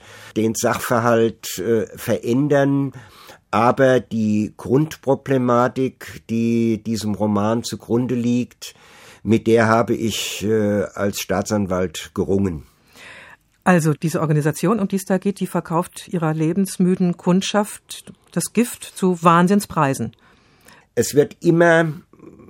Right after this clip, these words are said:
Speaker 1: Menschen geben, die gefährliche Gegenstände für Geld verkaufen, egal ob das Gifte,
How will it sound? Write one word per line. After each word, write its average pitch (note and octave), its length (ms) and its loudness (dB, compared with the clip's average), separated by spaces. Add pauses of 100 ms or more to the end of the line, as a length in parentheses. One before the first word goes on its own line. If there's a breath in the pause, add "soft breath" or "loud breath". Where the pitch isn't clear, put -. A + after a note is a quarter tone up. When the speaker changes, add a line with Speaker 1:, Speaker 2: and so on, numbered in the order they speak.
Speaker 1:
Menschen D3+ 600 0
geben, C#3+ 800 0
die B2+ 600 0 (460 soft breath)
gefährliche B2+ 1300 2
Gegenstände B2+ 1200 0
für A2+ 340 -2
Geld A#2+ 460 -2
verkaufen, B2 680 0
egal A#2 440 0
ob - 220 -4
das - 280 -2
Gifte, C#3 640 -2